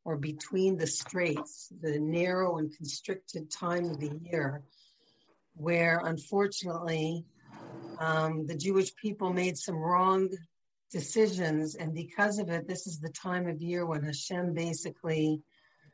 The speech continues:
has placed a lot of different calamities and tribulations throughout Jewish history that tend to cluster around this time period.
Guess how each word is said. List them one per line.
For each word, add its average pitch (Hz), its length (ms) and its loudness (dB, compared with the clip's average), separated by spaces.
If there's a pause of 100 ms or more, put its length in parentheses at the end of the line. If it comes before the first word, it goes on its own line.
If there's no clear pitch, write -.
(1080)
has 180 440 4 (140)
placed 196 460 4
a 180 80 -2
lot 175 340 6
of 165 140 0
different 175 420 -4
calamities 160 1000 2
and 147 180 -2
tribulations 156 1300 -2
throughout 170 380 2
Jewish 160 400 -2
history 180 500 -2
that 147 220 0 (1000)
tend 208 320 2
to 190 100 -2
cluster 180 640 0
around 156 340 2
this 151 200 0
time 165 400 0
period. 131 580 -2